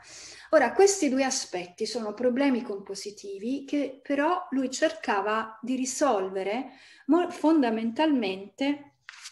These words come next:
eh, nel momento in cui, ehm, in, in cui poi doveva passare all'opera, in cui doveva realizzare la, la, la composizione,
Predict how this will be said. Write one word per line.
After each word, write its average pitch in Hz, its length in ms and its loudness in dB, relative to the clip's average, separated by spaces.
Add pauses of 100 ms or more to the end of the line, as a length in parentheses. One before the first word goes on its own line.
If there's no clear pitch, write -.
(300)
eh, 185 300 -6
nel 233 180 2
momento 302 460 4
in 226 180 0
cui, 269 720 0 (440)
ehm, 202 1000 -4
in, 254 220 0
in 277 180 8
cui 349 180 2
poi 359 200 2
doveva 277 300 2
passare 277 420 -4
all'opera, 220 640 0
in 196 100 -10
cui 294 160 -4
doveva 247 340 2
realizzare 214 840 0
la, 196 360 -2
la, 190 360 -6
la 226 220 -2
composizione, 196 960 -6